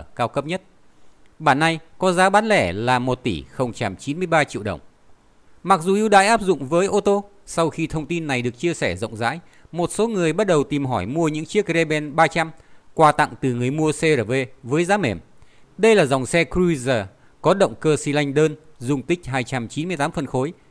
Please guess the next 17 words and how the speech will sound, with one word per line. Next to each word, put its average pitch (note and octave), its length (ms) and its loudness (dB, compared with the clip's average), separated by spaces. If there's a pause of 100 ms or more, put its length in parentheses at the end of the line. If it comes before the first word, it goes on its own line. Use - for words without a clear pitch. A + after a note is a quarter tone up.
công F3 180 0
suất G#3+ 220 -2
hai D3+ 220 -2
mươi C#3+ 120 -2
bảy G2 180 -2
mã A2+ 120 -6
lực, B2 160 -4 (280)
hộp C#3+ 220 0
số D#3+ 200 -2
sáu F#3+ 140 0
cấp, A3+ 200 0 (340)
kèm C3 340 2
A C3 180 2
B B2 100 -4 (240)
S - 100 -14
hai D3 160 -2
kênh. D3+ 200 -2